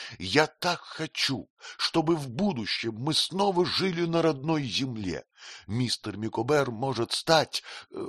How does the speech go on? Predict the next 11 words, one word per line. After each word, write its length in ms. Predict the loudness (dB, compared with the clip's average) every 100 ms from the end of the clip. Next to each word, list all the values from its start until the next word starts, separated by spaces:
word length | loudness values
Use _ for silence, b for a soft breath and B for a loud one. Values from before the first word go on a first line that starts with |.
| -6 -8
да 220 | -2 0
я 160 | 2
не 140 | 2 2
скрываю 640 | 2 6 8 8 6 4
от 100 | 2
себя 260 | 2 4 4
этой 280 | 4 0 0
возможности, 840 | 0 2 2 2 -2 0 0 -2 B B
что 260 | -4 -2
он 100 | -2
станет 500 | -2 2 2 0 -4